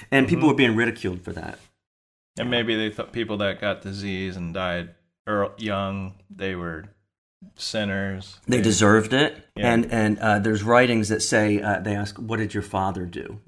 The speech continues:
Speaker 1: that you
Speaker 2: Yeah.
Speaker 1: di-, that, that, what did your father do that you, that, that your, that your brother died?"
Speaker 2: Yeah.
Speaker 1: <laughs>
Speaker 2: Now, I also think
Speaker 1: <laughs>
Speaker 2: that
Speaker 1: Yeah.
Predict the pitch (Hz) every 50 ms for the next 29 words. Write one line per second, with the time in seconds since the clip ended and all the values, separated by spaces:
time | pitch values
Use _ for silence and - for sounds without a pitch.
0 | _ - 87 - 87 92 101 98 87 - - - - - - - - - - -
1 | 90 - - - - 110 104 - - - - 101 104 101 92 98 - - 98 101
2 | 101 95 92 101 90 95 - 82 98 98 87 90 95 - - - - _ 95 92
3 | - - - 95 95 - - - - 104 92 - 95 87 90 104 95 90 95 87
4 | 85 92 82 76 - - - - _ - 104 95 76 85 - _ _ _ _ _
5 | _ _ _ _ _ _ _ _ _ - 587 679 640 - - - - - - 175
6 | 175 - - - - - - - - - 117 117 123 127 135 139 139 165 143 131
7 | - - 123 120 117 110 - - 110 101 98 95 98